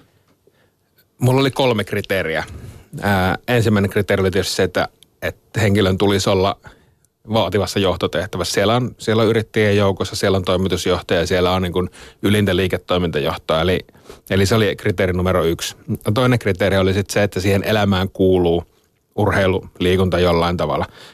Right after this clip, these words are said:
Osalla tavoitteellisempaa, osalla vähemmän tavoitteellista, mutta mä halusin, että se liikunta on osa elämää. Ja, ja sitten myös se perhe, et, ja mielellään niin, että on lapsiperhe, mielellään niin, että on kotona asuvia lapsia, koska se, ää, se asettaa siihen ajankäytölle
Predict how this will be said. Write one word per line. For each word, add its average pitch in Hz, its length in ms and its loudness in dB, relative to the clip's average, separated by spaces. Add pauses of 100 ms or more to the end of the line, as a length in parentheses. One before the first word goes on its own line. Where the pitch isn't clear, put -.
(100)
Osalla 98 320 0
tavoitteellisempaa, 101 1000 0
osalla 95 340 0
vähemmän 92 320 0
tavoitteellista, 85 640 -2
mutta 90 80 0
mä 90 60 2
halusin, 98 300 2
että 85 160 -6
se 95 100 -2 (440)
liikunta 90 380 0
on 90 160 0
osa 82 260 -2
elämää. 80 340 -2 (240)
Ja, 98 320 0 (380)
ja 101 120 0
sitten 104 320 -2
myös 95 240 2
se - 80 -2
perhe, 95 360 -2
et, - 300 -10 (360)
ja 95 80 2
mielellään 95 500 2
niin, 92 200 -2
että - 180 -4
on 90 100 2
lapsiperhe, - 560 -2
mielellään 98 480 2
niin, 95 180 -2
että 95 180 -4
on 87 60 -2
kotona 87 320 -2
asuvia 85 380 -2
lapsia, 87 320 0
koska - 220 -2
se, 101 200 0 (720)
ää, 85 340 -2
se - 220 -2
asettaa 90 720 -2 (460)
siihen 90 380 -2
ajankäytölle 87 720 0